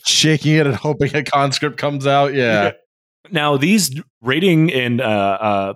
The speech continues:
Speaker 2: probing attacks would occasionally take enemy positions, only to be immediately forced right back out of them due to being badly outnumbered,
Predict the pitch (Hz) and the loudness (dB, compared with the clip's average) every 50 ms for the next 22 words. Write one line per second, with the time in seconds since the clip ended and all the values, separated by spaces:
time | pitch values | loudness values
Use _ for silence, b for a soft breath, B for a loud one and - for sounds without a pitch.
0 | - - 131 151 185 175 170 131 117 113 - 123 110 - 117 113 113 - - 120 | -8 -4 0 0 2 2 2 0 0 0 -2 -4 -4 -4 -6 -6 -6 -6 -2 2
1 | 156 247 262 247 202 - 160 147 143 127 139 139 127 - 135 117 - 117 110 104 | 2 4 2 2 0 -2 -2 -2 0 0 0 0 0 -2 -4 -4 -4 -4 -2 0
2 | 104 98 - 107 104 156 165 - - 98 87 87 - - - 139 147 160 175 180 | 0 -2 -2 -2 0 0 2 2 0 0 -4 -6 -8 -8 -4 0 2 2 2 2
3 | 165 175 170 185 180 160 127 131 151 226 269 277 262 214 - - 160 170 151 - | 2 0 0 2 0 0 0 0 0 2 2 2 2 0 0 -2 -2 -4 -4 -2
4 | - 139 135 131 - - 113 107 104 104 - 101 98 101 - 180 208 - - 165 | 0 0 2 2 0 0 0 -2 -2 -4 -4 -6 -6 -4 -2 -2 0 0 0 -2
5 | 139 147 143 131 131 127 127 127 123 123 120 120 113 98 - 107 101 110 120 127 | -2 -4 -2 -2 0 0 0 0 0 0 2 2 0 0 -2 -4 -4 -4 -4 -2
6 | 127 113 113 110 104 101 110 160 214 240 185 143 123 117 110 | -2 -2 0 0 -2 -2 0 0 0 2 2 2 0 0 -2